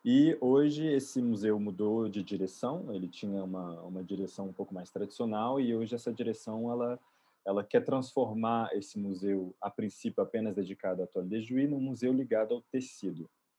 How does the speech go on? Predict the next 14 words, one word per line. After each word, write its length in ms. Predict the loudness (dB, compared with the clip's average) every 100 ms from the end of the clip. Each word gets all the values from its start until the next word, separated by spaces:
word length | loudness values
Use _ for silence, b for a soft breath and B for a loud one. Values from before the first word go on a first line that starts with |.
| _ _ _ _ _ b b b _ -8
Então, 680 | -6 -2 -2 -2 -4 -2
eles 200 | -2 -4
começaram 480 | -4 -4 -2 -2 -2
com 120 | -4
uma 80 | -6
exposição 500 | -4 -4 -6 -6 -4
dedicada 480 | -4 -4 -4 -4 -2
aos 160 | -4 -6
tecidos 560 | -10 -8 -10 -8 -4
japoneses 1040 | -2 0 0 0 0 0 -4 -10 -14 -20 _ _ _ _
e 160 | 0 2
depois 440 | 2 2 0 0
nos 180 | -2 -4
convidaram 680 | -6 -4 2 4 4 2